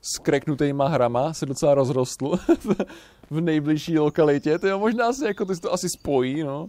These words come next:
Já musím uživit svoji rodinu, jo. Skládá se totiž z jednoho člověka, to není jednoduchý uživit v dnešní době. Tak kdo nabízí nejvíc? Nejvíc chtějí Minecraft, tak jo, tak jim dáme Minecraft.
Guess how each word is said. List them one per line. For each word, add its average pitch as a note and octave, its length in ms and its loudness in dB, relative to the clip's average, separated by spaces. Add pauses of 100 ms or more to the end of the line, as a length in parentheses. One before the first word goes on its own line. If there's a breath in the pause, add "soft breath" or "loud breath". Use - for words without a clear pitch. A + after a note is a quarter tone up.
(140)
Já A2+ 120 0
musím B2 360 -4
uživit A#2 320 -4
svoji A#2 240 0
rodinu, G#2+ 420 -4 (140)
jo. G2 220 -6 (220)
Skládá A#2+ 540 0
se A#2+ 280 -6
totiž A#2 440 -6
z A#2 160 -8
jednoho B2 340 -2
člověka, G#2+ 640 -6
to A#2 140 -6
není A2+ 180 -4
jednoduchý A2 540 -6
uživit A2 380 -4
v - 20 -6
dnešní G#2+ 380 -8
době. G2+ 400 -6
Tak B2 140 0
kdo B2+ 100 2
nabízí A#2 400 -2
nejvíc? G#2+ 240 -6
Nejvíc D3 360 0
chtějí A3+ 220 -4
Minecraft, F#3 600 0
tak A2+ 180 -4
jo, C#3 140 0
tak C#3 140 -4
jim A#2+ 100 -6
dáme A#2+ 200 0
Minecraft. A2 580 -6